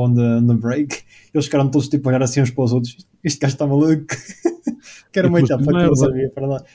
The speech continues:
Speaker 1: Depois fui, fui numa fuga por aí de cem quilómetros com a camisola amarela. <laughs>
Speaker 2: Sim, sim, isso é que é pa-, eu até, lembras-te que nós estávamos a ver isso?
Speaker 1: Sim,
Speaker 2: Lembras-te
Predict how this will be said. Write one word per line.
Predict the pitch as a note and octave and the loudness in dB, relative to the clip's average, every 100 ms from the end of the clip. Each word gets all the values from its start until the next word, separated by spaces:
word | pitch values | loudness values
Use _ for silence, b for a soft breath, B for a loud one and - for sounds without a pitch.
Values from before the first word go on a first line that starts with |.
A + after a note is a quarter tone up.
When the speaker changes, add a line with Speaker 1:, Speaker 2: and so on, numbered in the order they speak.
| b | b
Speaker 1:
Depois | _ G3 F3+ | _ -2 0
fui, | G3 G3 | 0 0
fui | - F#3 | 0 0
numa | F3 | 2
fuga | D#3+ F3 E3 D#3+ | 0 0 0 0
por | D#3+ | 0
aí | D3+ | 0
de | C#3+ | 0
cem | E3 D3 | -2 0
quilómetros | D3+ D3+ C#3 | 2 0 -2
com | C#3+ | -4
a | |
camisola | D3 C#3+ C#3+ C3 | -2 0 0 0
amarela. | B2+ B2 C3 C#3+ A#2+ | 0 0 0 0 -2
<laughs> | A#2+ | -2
Speaker 2:
Sim, | A#3 A#3+ A3+ | -4 0 0
sim, | G#3 B3 G#3+ D#3+ | 2 2 2 0
isso | - F#3+ | 0 -2
é | F#3 | -2
que | |
é | F3+ | -4
pa-, | F3 - B B2 - | -6 -8 B -8 0
eu | A3+ | 0
até, | - C3 | 2 -2
lembras-te | G3 A#3 A3 - | -2 -2 -2 -2
que | |
nós | G3+ | -4
estávamos | G3+ G3 E3 | -2 -2 0
a | E3+ | 0
ver | D3 D3 | 0 2
isso? | C3 C#3 - A2+ G#2 | 2 0 -2 -6 0
Speaker 1:
Sim, | |
Speaker 2:
Lembras-te | F#3 A#3+ | 2 4